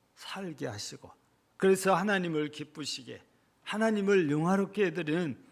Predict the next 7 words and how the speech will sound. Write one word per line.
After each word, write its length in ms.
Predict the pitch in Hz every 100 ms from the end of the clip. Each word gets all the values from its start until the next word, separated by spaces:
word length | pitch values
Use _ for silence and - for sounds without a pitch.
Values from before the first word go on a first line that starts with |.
| _ _ _ -
우리 520 | 123 113 117 131 110
삶이 800 | - - 202 175 113 127 107 87 _ _ _
되게 600 | - 120 101 104 107 104
하옵소서. 600 | - - 120 104 131 117 113 - _ _ _ _
오늘도 800 | 127 131 127 131 131 120 120 - _ _ _ _ _ _
거룩한 580 | - 147 151 - 160 160
주일 540 | - 156 156 - -